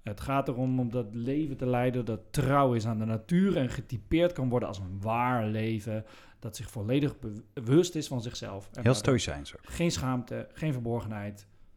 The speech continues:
Speaker 1: Alles in het open-, in de
Speaker 2: Oh,
Speaker 1: openbaarheid.
Speaker 2: naakt dus ook, I guess.
Speaker 1: Eh, nakend.
Speaker 2: Ja.
Speaker 1: Ja, zou je, zou je kunnen zeggen. Vandaar dat, eh, een leerling van, of nee, was het Diogenes zelf? Ja, was het Diogenes zelf.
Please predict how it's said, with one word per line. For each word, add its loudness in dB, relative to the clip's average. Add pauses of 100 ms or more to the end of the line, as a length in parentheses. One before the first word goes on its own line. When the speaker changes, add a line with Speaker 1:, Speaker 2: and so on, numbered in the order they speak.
(640)
Speaker 1:
Alles 0
in 2
het -2
open-, -4
in 0
de 0
Speaker 2:
Oh, 0
Speaker 1:
openbaarheid. 2
Speaker 2:
naakt 4
dus -2
ook, -6 (220)
I 0
guess. 4
Speaker 1:
Eh, -6
nakend. 0
Speaker 2:
Ja. 8
Speaker 1:
Ja, 6
zou 0
je, 0
zou 0
je 2
kunnen -4
zeggen. -4
Vandaar -2
dat, -6 (380)
eh, -6 (280)
een -6
leerling 6
van, 0 (320)
of -8
nee, 2
was 2
het -8
Diogenes -2
zelf? -4
Ja, 2
was 4
het -2
Diogenes 0
zelf. -4